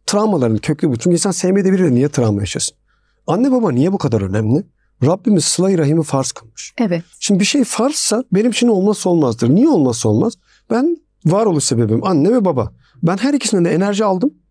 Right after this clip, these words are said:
Speaker 1: ve bu enerji akışı fi-, yani devam ediyor. Ben o enerjiyi alamadığımda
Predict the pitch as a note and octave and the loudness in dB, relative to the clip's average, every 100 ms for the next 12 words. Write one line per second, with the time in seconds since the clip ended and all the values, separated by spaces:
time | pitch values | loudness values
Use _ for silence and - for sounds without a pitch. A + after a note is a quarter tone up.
0 | _ _ F#3+ F#3 E4+ G#3 G#3 A3+ B3 G3+ | _ _ 0 2 2 0 0 -2 -2 -2
1 | E3 D3 F3 - D#3+ C#3 C#3 - - E3+ | -2 -2 -2 -2 -2 0 -2 -2 -2 0
2 | A3+ E3 A2 G#2+ - _ _ _ _ - | 0 0 -2 -4 -12 _ _ _ _ -2
3 | F#3+ C#4 C4+ C4 A#3+ B3 C#4 A#3+ F#3 A3 | 0 2 2 2 2 2 2 2 0 0
4 | D#4 | -4